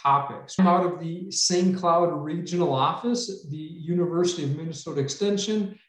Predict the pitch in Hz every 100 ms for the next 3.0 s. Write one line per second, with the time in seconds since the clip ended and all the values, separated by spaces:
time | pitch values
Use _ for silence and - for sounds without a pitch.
0 | - 139 135 165 185 185 185 175 156 -
1 | 185 240 233 196 180 190 - 147 - -
2 | 143 117 - 131 127 135 160 175 165 135